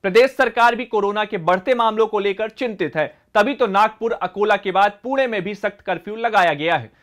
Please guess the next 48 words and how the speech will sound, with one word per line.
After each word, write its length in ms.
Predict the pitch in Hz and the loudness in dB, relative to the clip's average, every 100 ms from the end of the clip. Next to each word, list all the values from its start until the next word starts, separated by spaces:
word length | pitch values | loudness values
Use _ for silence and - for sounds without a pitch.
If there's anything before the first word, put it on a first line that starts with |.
| _ - | _ -6
जबकि 200 | 196 - | -4 2
औरंगाबाद 600 | 214 220 233 220 220 240 | 4 4 2 2 2 0
में 80 | 247 190 156 | -4 -8 -8
वीकेंड 420 | 220 214 269 262 | -12 -4 -4 -4
में 240 | 220 233 | -6 -6
पूरा 300 | 220 208 220 214 | -6 -2 -2 0
तरह 220 | 202 233 | 0 2
से 200 | 220 196 139 _ 151 | 0 -4 -8 _ 2
लॉकडाउन 460 | 208 202 190 226 | 2 2 -2 -4
लगाया 360 | 226 214 202 170 | -2 2 2 2
गया 220 | 147 165 | 0 -2
है। 160 | 131 - _ _ - | -2 -8 _ _ -12
इसके 320 | 180 269 262 254 _ _ - | -8 -2 0 -2 _ _ 0
दृश्य 320 | 220 269 196 | 2 2 -2
भी 140 | 220 | -8
सामने 420 | 240 202 196 208 | -2 0 0 0
आए 200 | 208 220 | 0 0
हैं। 180 | 214 247 - _ - | -2 -8 -12 _ -12
स्थानीय 340 | - 226 269 | 0 2 2
प्रशासन 480 | 294 240 240 220 277 | 0 0 2 2 0
ने 120 | 262 | -4
सख्ती 400 | 262 226 - 277 | -2 -4 -4 -6
से 140 | 262 226 | -2 -2
इस 140 | - | 0
लॉकडाउन 380 | 208 196 196 233 | 0 0 -2 -4
का 100 | 220 202 | -2 0
पालन 260 | 196 190 190 | 0 -2 -4
करने 280 | 208 226 | -8 -8
के 140 | 185 202 156 | -8 -4 -2
आदेश 300 | 160 180 202 | -2 -2 -4
जारी 260 | 180 208 160 | 0 0 -2
किए 260 | - 147 | -6 -8
हैं। 160 | 135 110 _ _ _ - | -10 -14 _ _ _ -14
इतना 240 | 208 262 | -10 -4
ही 100 | 269 | -2
नहीं, 180 | 240 262 | -2 -2
महाराष्ट्र 460 | 240 190 214 233 - | 0 2 2 0 -2
के 80 | 214 | -4
मामलों 400 | 185 196 220 240 | -2 0 2 0
पर 180 | 226 | 0
नीति 260 | 214 202 196 | -4 -6 -4
आयोग 280 | 190 196 196 | -2 -4 -6
ने 100 | 185 | -8
भी 120 | 220 | -10
चिंता 340 | 240 202 185 202 | -8 -8 -4 -4
व्यक्त 320 | 185 190 _ | -4 -8 _
की 120 | 156 | -12
है। 180 | 127 120 | -10 -12